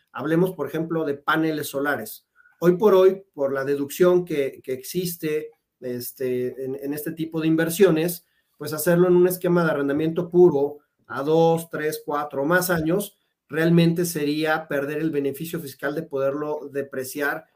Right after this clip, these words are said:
eh, de, perdón, poderlo deducir la inversión en el primer año. Entonces,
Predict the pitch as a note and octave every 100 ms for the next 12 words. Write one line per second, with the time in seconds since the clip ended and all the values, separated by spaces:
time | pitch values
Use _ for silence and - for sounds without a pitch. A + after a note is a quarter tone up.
0 | _ - B2+ B2 B2 C3 C#3+ C#3+ C3+ C3+
1 | D#3+ E3 D#3 D3 - D3+ D3+ D3 C#3+ C#3
2 | C3+ D#3 D#3+ C#3 B2+ C#3+ C#3+ D3 D#3 C#3
3 | A#2+ _ _ _ - C#3+ E3+ E3+ F3 F3